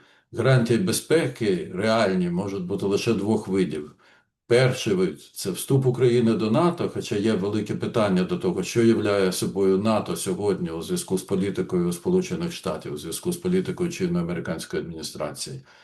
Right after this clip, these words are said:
А другий вид таких гарантій — це двосторонні договори, наприклад, між Україною та Сполученими Штатами. На зразок, е, таких договорів, які Сполучені Штати мають з Південною Кореєю та Японією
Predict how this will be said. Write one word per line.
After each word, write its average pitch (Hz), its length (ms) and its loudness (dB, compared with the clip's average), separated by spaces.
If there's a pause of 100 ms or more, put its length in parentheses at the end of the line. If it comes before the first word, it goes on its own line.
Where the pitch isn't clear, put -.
(460)
А 92 240 0
другий 135 380 6
вид 143 160 4
таких 135 300 2
гарантій — 117 480 2
це 92 180 -2
двосторонні 117 680 0
договори, 92 520 2
наприклад, 85 480 -8
між 90 180 -2
Україною 120 500 4
та 123 100 2
Сполученими 113 640 0
Штатами. 85 560 -4 (640)
На 107 200 0
зразок, 120 520 2 (100)
е, 104 120 2
таких 101 320 -4
договорів, 113 440 4
які 110 180 0
Сполучені 98 480 -4
Штати 110 300 0
мають 95 320 0
з - 40 -12
Південною 101 500 0
Кореєю 101 440 0
та 95 80 0
Японією 80 760 -4